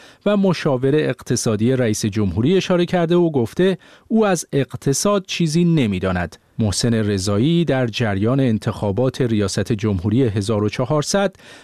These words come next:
بر تحصیلات خود در رشتهٔ اقتصاد تاکید کرده و وعده داده بود که ارزش پول ملی را افزایش بدهد. محسن رضایی،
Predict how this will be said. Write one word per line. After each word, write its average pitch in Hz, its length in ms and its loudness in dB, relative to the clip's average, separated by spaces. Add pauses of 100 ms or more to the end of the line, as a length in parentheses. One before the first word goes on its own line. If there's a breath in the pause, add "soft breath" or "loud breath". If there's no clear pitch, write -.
بر 196 160 0
تحصیلات 139 800 -2
خود 139 280 -2
در 123 180 0
رشتهٔ 104 360 -2
اقتصاد 117 600 -2
تاکید 110 500 -2
کرده 175 480 0 (400 loud breath)
و 196 100 0
وعده 143 400 0
داده 160 320 2
بود 160 220 0
که 147 140 -2 (100)
ارزش 110 380 -2
پول 185 340 2
ملی 180 360 2
را 185 200 2 (300 soft breath)
افزایش 156 640 0
بدهد. 90 540 -4 (320 soft breath)
محسن 117 380 0
رضایی، 110 680 0